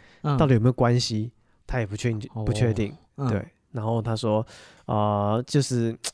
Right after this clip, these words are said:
Speaker 2: 怎么讲，他后来反省了一下，他说因为觉得好玩，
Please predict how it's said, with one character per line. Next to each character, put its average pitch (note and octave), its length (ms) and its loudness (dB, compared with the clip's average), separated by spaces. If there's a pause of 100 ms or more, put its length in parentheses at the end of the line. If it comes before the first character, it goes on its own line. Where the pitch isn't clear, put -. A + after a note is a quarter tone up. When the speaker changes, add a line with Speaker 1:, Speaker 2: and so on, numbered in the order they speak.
(340)
Speaker 2:
怎 B2+ 100 -4
么 A2+ 80 -2
讲， G#2 180 -2 (100)
他 D3+ 120 0
后 F3+ 140 6
来 C3 80 4
反 B2+ 220 0
省 C3 180 0
了 G#2 80 -4
一 G#2 80 -2
下， G#2+ 180 0
他 G2+ 80 -4
说 D3+ 140 2
因 D3+ 140 4
为 D3+ 200 4 (300)
觉 C3 160 2
得 B2+ 120 4
好 A2+ 180 0
玩， G2+ 180 -2